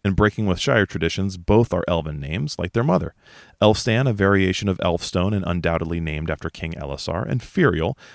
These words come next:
which is Quenya for mortal woman. Elfstan being born in fourteen fifty-four, three years after his parents' marriage, and at his mother's coming of age, thirty-three. The greatness and significance of Eleanor and her family only continues to increase as her life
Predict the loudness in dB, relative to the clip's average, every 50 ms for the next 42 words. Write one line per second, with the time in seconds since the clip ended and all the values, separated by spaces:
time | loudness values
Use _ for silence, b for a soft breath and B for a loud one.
0 | B B -8 -6 -4 -6 -6 -4 -2 0 0 0 0 -2 -2 -4 -4 -4 -2 -2
1 | 0 0 0 0 -2 0 0 0 0 0 -2 -6 _ _ _ 4 4 4 4 4
2 | 2 0 2 2 2 2 2 2 2 2 2 2 2 4 2 0 0 0 0 -2
3 | 0 0 -4 -4 -4 -4 -6 -8 -8 -8 -4 -2 0 0 0 0 -2 -4 -2 0
4 | 0 2 2 0 -2 -4 -2 -4 -4 -4 -4 -8 -10 -10 -10 -8 -6 -6 -4 -6
5 | -6 -4 -2 -2 0 2 2 0 -2 -4 B B B B B B B B 2 2
6 | 2 2 2 0 2 4 4 4 6 4 2 2 0 -2 -2 -2 0 0 -2 -2
7 | -2 -4 -4 -8 -8 -10 -10 -14 -20 _ _ _ _ _ -10 -10 -8 -8 -10 -12
8 | -16 -16 -18 -18 -20 -20 _ _ _ _ -8 -4 0 2 2 2 2 0 -2 -2
9 | -4 -6 -6 -4 -4 -2 -4 -4 -4 -4 -6 -6 -6 -6 -6 -6 -4 -4 -4 -4
10 | -4 -4 -4 -6 -6 -8 -10 -8 -6 -4 -4 -4 -4 -4 -6 -4 -2 -2 0 -2
11 | -2 -4 -6 -8 -6 -4 -2 -2 -2 -2 -2 -4 -8 -8 -8 -8 -6 -6 -6 -6
12 | -6 -8 -6 -4 -4 -4 -4 -6 -8 -10